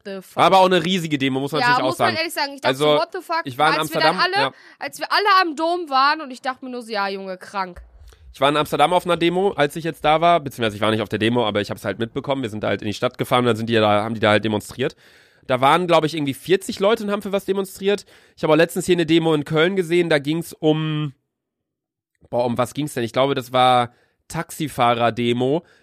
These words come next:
Speaker 2: Da waren irgendwie dann fünfhundert Leute und dann, ähm, also wir, es gibt Demos, die, da sind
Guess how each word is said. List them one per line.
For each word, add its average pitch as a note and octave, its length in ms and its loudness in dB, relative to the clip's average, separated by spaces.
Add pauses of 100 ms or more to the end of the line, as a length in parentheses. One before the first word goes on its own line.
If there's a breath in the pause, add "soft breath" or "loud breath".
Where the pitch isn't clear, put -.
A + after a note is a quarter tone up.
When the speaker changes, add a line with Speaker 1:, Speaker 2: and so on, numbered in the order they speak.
Speaker 2:
Da A#2+ 120 -2
waren C#3+ 220 4
irgendwie D3 280 -2
dann C3+ 280 0
fünfhundert F3+ 760 -2
Leute A3+ 600 0 (420 soft breath)
und D#3+ 260 2
dann, E3+ 440 2
ähm, D#3 280 4
also D3+ 300 0
wir, G3 140 0
es E3 120 -8
gibt G3+ 200 -8
Demos, A3 260 0
die, F3 180 -6
da F3 200 4
sind E3 200 -6